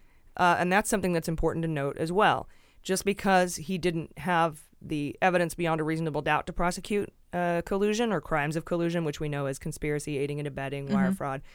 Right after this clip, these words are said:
Speaker 1: rico, doesn't mean they didn't. It just means he didn't have the evidence to do it. We could also find out that he s-, he says, "I can't tell you, uh, yet. I've investigated, uh,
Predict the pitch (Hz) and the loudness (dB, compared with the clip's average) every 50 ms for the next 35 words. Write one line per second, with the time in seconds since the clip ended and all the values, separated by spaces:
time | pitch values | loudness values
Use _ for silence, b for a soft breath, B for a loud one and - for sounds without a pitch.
0 | b b b 165 160 139 - - 143 143 147 b b b b b b - 180 175 | b b b -4 -4 -2 -2 -2 -4 -4 -4 b b b b b b 2 4 4
1 | 196 190 190 190 180 180 180 180 160 180 - - _ - 165 165 180 277 294 156 | 4 2 2 4 4 4 2 0 -2 -4 -8 -12 _ -2 0 2 2 2 2 0
2 | 82 - - - - - - - - _ 170 175 185 190 190 185 170 - 180 170 | -4 -8 -12 -18 -20 -20 -20 -20 -12 _ -2 0 0 2 2 2 2 2 0 0
3 | 165 175 160 151 156 156 151 143 147 151 135 - 160 151 202 202 143 - b b | 0 0 0 0 0 0 0 0 -2 -4 -6 -8 -4 0 2 2 2 0 b b
4 | b b b 180 - - 202 202 196 196 - 196 180 - 196 180 180 185 180 185 | b b b 0 2 6 8 8 8 8 6 2 4 4 4 6 6 8 6 6
5 | - - 175 175 - b b b b b b b b b b b - 190 190 185 | 6 6 4 2 2 b b b b b b b b b b b -2 0 0 0
6 | - - - - - 170 190 180 170 170 - - 190 190 185 180 180 - - - | -2 -4 -6 -6 -4 -2 -2 -2 -4 -4 0 4 6 6 6 6 4 -2 -12 -16
7 | - - - - - - - - - 190 185 196 190 - - 208 208 - 233 262 | -20 -20 -20 -20 -20 -20 -8 0 2 4 4 4 2 0 -2 -2 -2 0 2 2
8 | 302 285 185 127 101 - - _ - - 156 156 156 160 165 170 143 131 - - | 4 4 4 2 0 -4 -8 _ -6 -2 0 0 0 2 2 2 0 0 0 -2
9 | 160 160 170 165 156 185 226 - - - 165 165 156 156 190 247 - - - - | -2 0 0 0 2 2 0 0 -2 -2 0 0 0 0 0 -2 -4 -8 -16 -20
10 | - - - - - - 165 165 165 160 160 156 | -20 -20 -20 -16 -6 -2 0 2 2 2 2 0